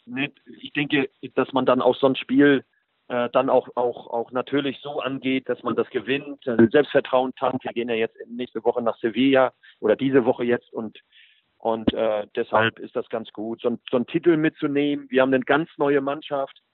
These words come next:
die muss sich auch erst finden. Ewald, äh, weiß das besser als alle anderen.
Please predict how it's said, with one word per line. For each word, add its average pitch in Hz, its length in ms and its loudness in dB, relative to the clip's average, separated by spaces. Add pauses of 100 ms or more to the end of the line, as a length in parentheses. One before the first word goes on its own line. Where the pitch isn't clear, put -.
(400)
die 127 100 -10
muss 151 160 -10
sich 139 180 -6
auch 135 160 -2
erst 131 300 -6
finden. 143 480 -4 (480)
Ewald, 127 480 4
äh, 117 340 2
weiß 120 220 0
das - 180 -6
besser 123 340 -2
als 107 200 -6
alle 117 240 0
anderen. 117 460 -4